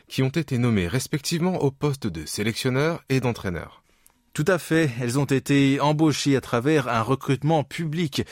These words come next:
Speaker 2: John est la première sud-coréenne à prendre les rênes de l'équipe olympique dans les sports collectifs de ballon.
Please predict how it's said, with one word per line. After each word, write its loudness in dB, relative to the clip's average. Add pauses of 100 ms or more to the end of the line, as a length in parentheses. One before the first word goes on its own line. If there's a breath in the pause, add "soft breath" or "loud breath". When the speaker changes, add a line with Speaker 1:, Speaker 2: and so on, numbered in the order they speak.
(380 loud breath)
Speaker 2:
John 4
est 4
la 4
première 0
sud-coréenne 2
à 2
prendre 0
les 2
rênes 2
de 0
l'équipe -4 (100)
olympique 0
dans 0
les 0
sports 0
collectifs -2
de 0
ballon. 2